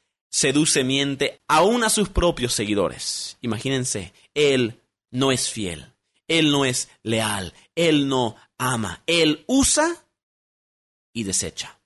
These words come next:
Entonces esta mujer se cree la gran cosa. Dice que ella está vestida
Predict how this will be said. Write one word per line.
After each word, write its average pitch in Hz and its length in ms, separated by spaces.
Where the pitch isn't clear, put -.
Entonces 214 240
esta 208 140
mujer 185 200
se 170 100
cree 170 160
la 151 120
gran 151 260
cosa. 127 380
Dice 151 180
que 185 60
ella 202 80
está 190 140
vestida 170 640